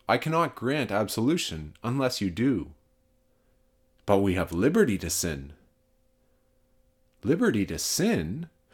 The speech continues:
Who gave you liberty to sin against God?" "Doctor Tetzel, over in Jüterbog. Here are the indulgences which we have purchased." "I care nothing for your indulgences.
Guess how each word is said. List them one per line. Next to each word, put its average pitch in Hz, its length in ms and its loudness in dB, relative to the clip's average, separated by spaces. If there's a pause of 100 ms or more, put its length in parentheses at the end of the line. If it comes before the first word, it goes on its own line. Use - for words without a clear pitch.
(320)
Who 208 260 2
gave 113 320 2
you 117 500 0 (180)
liberty 113 600 2
to 95 120 -6
sin 160 240 -2
against 98 380 -2
God?" 120 540 0 (1500)
"Doctor 80 320 0
Tetzel, 180 560 2 (220)
over 113 320 8
in 143 80 6
Jüterbog. 151 720 6 (240)
Here 190 280 8
are 131 120 8
the 135 140 8
indulgences 127 680 4
which 135 200 2
we 156 100 6
have 156 160 0
purchased." 202 680 2 (1600)
"I 156 400 2
care 143 340 0
nothing 110 600 -2
for 101 160 -2
your 107 260 2
indulgences. 101 1000 -4